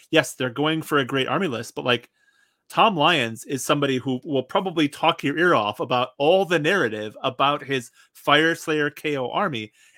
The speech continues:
and it's absolutely amazing. Like, same thing with Vince Venturella. Like, it doesn't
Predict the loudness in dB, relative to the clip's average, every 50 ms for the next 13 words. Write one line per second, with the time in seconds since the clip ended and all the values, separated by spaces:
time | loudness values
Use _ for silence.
0 | _ -4 -4 -4 -4 -6 _ 0 2 2 2 0 -2 -4 -6 -4 -4 -4 -4 -4
1 | -4 -4 -4 -4 -6 -8 -10 -12 -12 -12 -12 -12 -10 -10 -8 -8 -8 -8 -8 -8
2 | -8 -8 -6 -6 -6 -6 -6 -8 -8 -8 -6 -4 -2 -2 -2 -2 -2 -4 -2 -2
3 | -2 -2 -4 _ _ _ _ _ _ _ _ _ _ -2 -2 -2 0 _ -2 -2
4 | 0 -2 -4 -6 -6